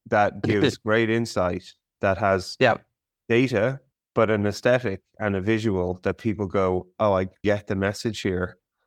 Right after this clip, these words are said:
Speaker 1: Let's start off a little bit with just the design part that you sort of started to discover about yourself.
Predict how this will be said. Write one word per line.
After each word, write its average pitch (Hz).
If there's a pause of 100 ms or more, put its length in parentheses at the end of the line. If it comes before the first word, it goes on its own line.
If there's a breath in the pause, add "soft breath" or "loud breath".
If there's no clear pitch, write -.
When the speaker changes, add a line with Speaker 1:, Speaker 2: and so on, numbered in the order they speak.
(260)
Speaker 1:
Let's -
start 202
off 190
a 131
little 123
bit 120
with 98
just -
the 113
design 101
part 92
that -
you 92
sort 95
of 92
started 95
to 98
discover 95
about 92
yourself. 95